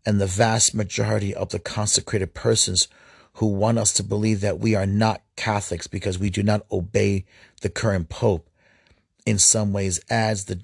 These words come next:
adds the journalist Archbishop, uh, Archbishop, journalist Archbishop Vigano acts today morally more like a pope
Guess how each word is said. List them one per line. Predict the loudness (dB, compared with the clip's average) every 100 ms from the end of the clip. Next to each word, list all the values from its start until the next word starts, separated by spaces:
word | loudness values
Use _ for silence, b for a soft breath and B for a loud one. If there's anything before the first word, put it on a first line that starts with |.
| -16 _
adds | 2 2 2
the | -2
journalist | -2 0 0 0 0
Archbishop, | -4 -2 -2 -2 -4 _ _ _ _
uh, | 0 2 2 -2
Archbishop, | -4 -4 -2 0 0 -4 -8 _ _
journalist | -6 4 4 4 -2 -6 -2
Archbishop | -4 -2 -2 -2
Vigano | -2 -2 0 -2 -2 -6 b b b b b b b b 2
acts | 2 2 0
today | 0 0
morally | 4 6 6 4 -4 -6
more | 0 2 2
like | 2 -2 -4
a |
pope | -8 -2 2 2 0